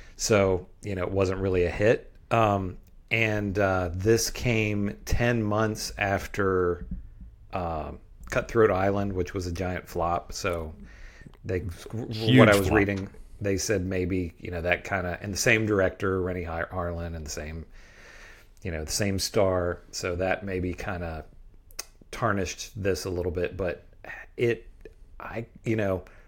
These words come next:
Speaker 1: if it were today, I could see this being kind of like a, uh, Liam Neeson thing, where she's somebody who wasn't really known for action going on to be an action, you know, 'cause she's an action star, 'cause I thought she was great. This was early in, uh,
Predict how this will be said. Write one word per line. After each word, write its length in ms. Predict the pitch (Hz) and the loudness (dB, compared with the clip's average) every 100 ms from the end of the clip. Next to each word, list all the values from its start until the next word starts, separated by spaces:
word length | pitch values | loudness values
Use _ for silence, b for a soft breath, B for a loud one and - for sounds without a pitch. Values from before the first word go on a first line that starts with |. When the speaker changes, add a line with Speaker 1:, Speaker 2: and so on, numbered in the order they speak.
| b | b
Speaker 1:
if 160 | 120 - | 2 4
it 80 | 135 | 6
were 160 | 113 | 6
today, 640 | 107 120 101 120 151 123 107 | 4 2 6 10 12 12 10
I 120 | 110 | 6
could 220 | 123 98 | 2 -2
see 160 | - 117 | 2 6
this 220 | 104 101 | 6 4
being 320 | 104 110 104 | 2 2 2
kind 240 | 101 107 101 | 0 0 2
of 80 | |
like 300 | 95 95 90 | 4 4 4
a, 280 | 95 92 90 | 2 2 2
uh, 320 | 90 87 85 - b b b b b | 2 0 -2 -6 b b b b b
Liam 360 | 113 117 107 101 | 4 4 4 4
Neeson 440 | 131 139 98 82 | 2 2 -4 -6
thing, 360 | 101 90 85 90 | -4 -4 -4 -4
where 400 | 95 92 92 92 - | -2 0 0 -4 -12
she's 280 | - 113 104 | -6 -4 -2
somebody 280 | 113 107 98 | 2 4 4
who 100 | 104 | 4
wasn't 260 | 107 98 | 2 4
really 200 | 104 107 | 2 2
known 460 | 98 104 110 110 101 | 2 0 2 0 -2
for 220 | - 104 | -4 -2
action 460 | 101 123 - 104 95 | 2 2 2 -4 -2
going 340 | 92 101 101 | 0 2 2
on 160 | 101 98 | 0 0
to 60 | |
be 380 | 90 101 98 92 | 2 2 2 0
an 140 | 90 90 | -4 -4
action, 360 | 123 - 98 82 - | -6 -6 -8 -10 -4
you 120 | 110 | -2
know, 100 | 110 | -2
'cause 160 | - 87 | -6 -12
she's 140 | - - | -14 -6
an 80 | |
action 280 | 110 - 90 | -6 -6 -10
star, 180 | - 64 | -6 -8
'cause 240 | - - - - | -6 -10 -10 -16
I 60 | - | -6
thought 260 | 95 117 | -4 -4
she 80 | 127 | -2
was 180 | 101 82 | -4 -2
great. 420 | 95 123 104 - B B B B B B B B B B | 2 4 2 -2 B B B B B B B B B B
This 300 | 113 147 - | 8 8 10
was 180 | 143 117 | 10 10
early 640 | 135 123 131 127 123 120 | 8 8 8 8 6 6
in, 400 | 113 110 104 101 | 2 4 4 4
uh, 420 | 98 95 92 90 | 6 6 4 2